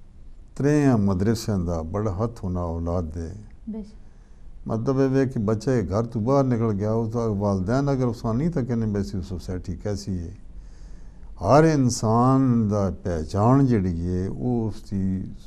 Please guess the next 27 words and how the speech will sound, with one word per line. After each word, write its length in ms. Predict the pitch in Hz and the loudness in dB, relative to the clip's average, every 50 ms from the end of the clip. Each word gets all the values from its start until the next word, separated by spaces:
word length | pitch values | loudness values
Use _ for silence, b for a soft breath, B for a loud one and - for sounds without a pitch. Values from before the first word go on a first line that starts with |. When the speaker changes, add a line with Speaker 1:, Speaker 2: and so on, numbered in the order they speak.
| - - - - - - - - - - 98 | -20 -20 -20 -20 -20 -20 -20 -18 -14 -10 -4
Speaker 1:
दोस्त 580 | 92 98 104 107 117 120 131 131 131 131 - - | 0 2 6 6 8 8 8 6 4 0 -2 -2
जिहड़े 260 | 120 107 101 101 104 | 0 0 2 0 0
उन्हां 360 | 104 - - 143 139 127 104 | -2 -2 -4 -2 -2 -2 -2
तो 120 | 92 - | -2 -4
होनी 300 | 85 80 82 85 85 85 | -6 -6 -6 -4 -4 -4
है, 200 | 85 85 82 - | -6 -6 -8 -8
उसकी 280 | - 117 98 - - - | -10 -10 -10 -10 -8 -8
Speaker 2:
बिल्कुल। 240 | - 254 226 98 92 | -8 -6 -8 -8 -10
Speaker 1:
सोसाइटी 380 | 98 98 98 107 98 - 131 | -6 -4 -4 -4 -4 -4 -4
तो 120 | 110 107 90 | -6 -4 -6
होनी 240 | 82 78 82 85 90 | -6 -6 -6 -6 -6
है, 80 | 90 | -8
वैसी 400 | 87 90 98 98 85 - 101 92 | -8 -8 -10 -10 -10 -10 -10 -10
सोसाइटी 540 | 80 90 98 95 - 98 98 104 113 127 117 | -8 -8 -10 -10 -10 -8 -8 -4 -2 -2 -2
कैसी 380 | 104 - 135 147 135 - 117 107 | 0 2 2 2 2 2 0 0
है, 260 | 92 82 85 113 - - - - - b b b b b b b b b b b b b b b b b b - | 0 -2 -4 -8 -12 -16 -18 -20 -18 b b b b b b b b b b b b b b b b b b 0
तो 120 | 131 127 | 0 2
उस 260 | 131 156 165 135 - 123 | 4 4 2 2 2 2
बंदे 300 | 104 107 110 117 135 143 | 2 4 4 6 6 6
दा 120 | 131 127 | 6 4
अंदाज़ा 420 | 113 101 95 92 92 90 85 95 | 4 4 2 2 2 2 2 0
किता 260 | 82 80 85 82 92 85 | 0 -2 -4 -4 -4 -4
ला-, 360 | 78 80 - - 101 95 90 90 - - | -4 -4 -6 -6 -6 -6 -6 -8 -8 -8
किता 200 | 107 95 95 95 | -4 -2 0 0
जा 200 | 85 78 78 73 | 0 0 -2 -4
सकदा। 500 | 73 - - - 71 69 73 82 85 - - - - - - - - - | -6 -10 -12 -12 -12 -12 -10 -12 -12 -14 -16 -18 -18 -18 -16 -14 -14 -12
Speaker 2:
सही। 100 | 226 | -12